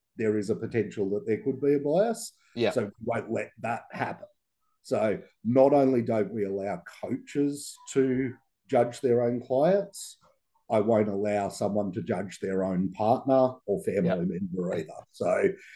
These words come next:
Speaker 1: essentially, if there's a financial or physical relationship,
Speaker 2: Yeah.
Speaker 1: then you can't judge that person because,
Speaker 2: I,
Speaker 1: again,
Speaker 2: I, I believe if you go, if you don't mind me heading down that route, you and your partner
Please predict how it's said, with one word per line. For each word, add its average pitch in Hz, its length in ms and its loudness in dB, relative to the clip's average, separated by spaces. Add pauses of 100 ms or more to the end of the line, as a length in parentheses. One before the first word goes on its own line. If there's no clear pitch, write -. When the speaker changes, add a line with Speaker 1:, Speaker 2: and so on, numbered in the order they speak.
(300)
Speaker 1:
essentially, 117 640 6
if 90 140 4
there's 104 220 4
a 104 360 4 (200)
financial 127 800 2
or 104 140 2 (120)
physical 160 580 -2 (200)
relationship, 170 760 -2 (420)
Speaker 2:
Yeah. 117 120 4
Speaker 1:
then 98 340 2 (140)
you 101 160 -4
can't 92 300 -4
judge 82 300 -8
that 90 200 -10
person - 360 -16 (240)
because, 101 300 0
Speaker 2:
I, 147 80 6
Speaker 1:
again, 107 200 4
Speaker 2:
I, 151 160 2 (840)
I 131 60 -6
believe 147 380 2
if 139 220 -6
you 127 80 -4
go, 120 340 6
if 117 160 -8
you 117 100 -8
don't 117 400 2
mind 110 260 0
me 101 80 -4
heading 104 220 -6
down 104 220 2
that 98 200 -4
route, 110 360 2
you 117 260 -4
and 104 340 -6
your 123 180 2
partner 101 540 -2